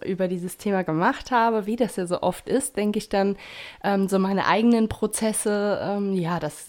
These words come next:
könnte ja auch den anderen weiterhelfen, das könnte ja auch meinen Hörern vom Podcast helfen oder den Menschen, die mir auf Instagram folgen.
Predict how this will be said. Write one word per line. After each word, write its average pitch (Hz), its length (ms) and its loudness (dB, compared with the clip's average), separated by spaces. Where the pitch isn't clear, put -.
könnte 185 300 -2
ja 170 160 0
auch 160 120 -2
den 175 200 -8
anderen 233 420 0
weiterhelfen, 226 680 -2
das 190 160 -6
könnte 190 300 -8
ja 175 180 -2
auch 170 240 -2
meinen 185 300 2
Hörern 202 320 6
vom 180 180 -2
Podcast 240 640 0
helfen 220 460 2
oder 196 180 2
den 185 200 0
Menschen, 190 360 0
die 185 80 -4
mir 180 160 -4
auf 175 80 -10
Instagram 185 540 -4
folgen. 180 380 -2